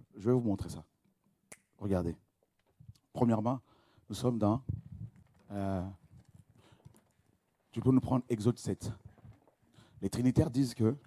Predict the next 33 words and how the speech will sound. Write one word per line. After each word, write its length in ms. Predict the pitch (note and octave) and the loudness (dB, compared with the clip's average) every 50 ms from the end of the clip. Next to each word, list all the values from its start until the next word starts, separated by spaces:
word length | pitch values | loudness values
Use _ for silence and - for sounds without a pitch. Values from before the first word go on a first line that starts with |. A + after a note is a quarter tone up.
| - - - - - - - _ - | -20 -20 -20 -20 -20 -20 -20 _ 2
ouais, 160 | - C#3+ D3 - - - - _ - | 4 4 4 4 -2 -20 -20 _ -6
Julien. 300 | G2+ A2+ A#2 A2+ G#2 G2 _ - - - - _ _ _ _ _ _ _ _ _ _ _ _ _ _ _ _ _ - - _ _ _ _ - - _ - _ _ _ _ _ _ _ _ _ _ _ _ _ | -2 0 0 0 0 -2 _ -14 -20 -20 -20 _ _ _ _ _ _ _ _ _ _ _ _ _ _ _ _ _ -20 -20 _ _ _ _ -20 -20 _ -20 _ _ _ _ _ _ _ _ _ _ _ _ _
Il 40 | - | -10
y 20 | |
a 40 | F2+ | -4
des 100 | E2+ - | -2 0
gens 140 | F2+ G#2 A2 | 2 2 2
qui 100 | - G2+ | 2 0
appellent, 220 | F2 - - A2 | 0 2 4 4
alors 320 | G2 F#2 G2 G2 F#2+ F2+ F2 | 4 4 4 4 2 2 0
on 40 | F#2 | 0
va. 320 | G2 G2 F#2+ F2+ F2 - - - - - - _ _ _ _ _ _ _ _ _ _ _ _ _ _ _ _ _ _ _ - _ _ _ - | 0 0 0 0 -2 -6 -4 -2 -2 -2 -2 _ _ _ _ _ _ _ _ _ _ _ _ _ _ _ _ _ _ _ -20 _ _ _ -12
Les 80 | - A#2+ | -8 -4
trinitaires 400 | - - C#3+ D3 C#3 F3 E3+ D#3 | 0 2 4 6 8 8 6 6
disent 280 | C3 D3 E3 D#3+ C3+ | 4 2 0 0 2
que, 80 | - C3+ | 4 6
voyez, 320 | B2+ C#3 D#3+ E3+ E3+ - C#3+ | 8 10 8 8 8 6 6
Elohim, 320 | C#3 D3 C3 C#3+ E3+ E3 | 6 6 6 6 4 6
c'est 80 | B2+ C#3 | 6 6
le 80 | C3 | 8
pluriel. 460 | C3 - E3 D#3 C#3+ D3 D#3 E3+ F3+ - - - - - _ | 8 8 8 8 8 6 6 6 4 2 -4 -12 -20 -8 _
Donc, 220 | - D3+ D3+ - - | 4 6 6 4 4
si 320 | - F3 G3 G3+ F3 A#2+ - - _ _ | 0 0 2 2 2 0 -2 -8 _ _
Dieu 160 | - A#2 D#3+ F3 | 2 6 6 6
a 20 | |
utilisé, 340 | E3 - C3+ C3+ C3+ C3+ - | 6 4 2 2 2 4 4
euh, 120 | D3 C#3+ - C#3+ | 4 4 6 6
euh, 300 | C#3+ C#3+ C3+ C3+ B2 B2 | 4 6 4 4 6 8
le 120 | C3 C3+ | 8 8
Créateur 320 | - - D3 C#3 C3 E3 D#3+ | 8 6 6 6 8 8 8
a 60 | D#3 | 6
utilisé, 280 | C#3+ - C3+ C#3 D3+ - - - - | 6 6 6 6 6 6 2 2 6
euh, 100 | B2+ C3 | 6 6